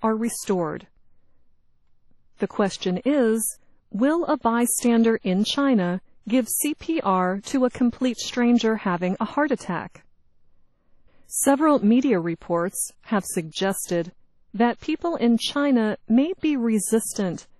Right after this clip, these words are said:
to helping strangers in medical emergencies. This could be because the person helping can be held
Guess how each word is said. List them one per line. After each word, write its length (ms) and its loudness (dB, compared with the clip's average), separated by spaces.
to 160 -4
helping 400 0
strangers 800 0
in 180 6
medical 420 2
emergencies. 1080 -2
This 220 -4
could 320 0
be 200 -2
because 480 -2
the 80 0
person 500 -4
helping 600 -4
can 220 4
be 140 -2
held 320 2